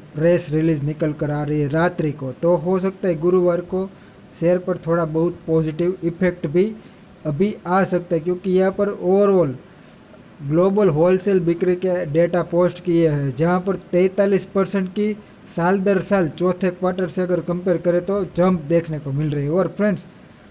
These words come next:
इससे पहले ये data देखे उससे पहले एक बात मैं आपको बताना चाहूँगा कि मंगलवार को लगभग दो बजे के आसपास बाजार शुरू था, तभी टा-, जेएलआर के बिक्री के डेटा आए थे और उसका reaction share में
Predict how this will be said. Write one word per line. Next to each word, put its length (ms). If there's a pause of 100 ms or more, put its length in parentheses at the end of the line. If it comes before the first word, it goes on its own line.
(440)
इससे 440
पहले 460
ये 100
data 320
देखे 280
उससे 260
पहले 260
एक 140
बात 200
मैं 140
आपको 180
बताना 380
चाहूँगा 360
कि 300 (360)
मंगलवार 600
को 220
लगभग 280 (160)
दो 200
बजे 300
के 140
आसपास 500 (320)
बाजार 420
शुरू 300
था, 100
तभी 360 (840)
टा-, 200
जेएलआर 580
के 200
बिक्री 380
के 140
डेटा 320
आए 160
थे 100
और 180
उसका 480
reaction 480
share 240
में 140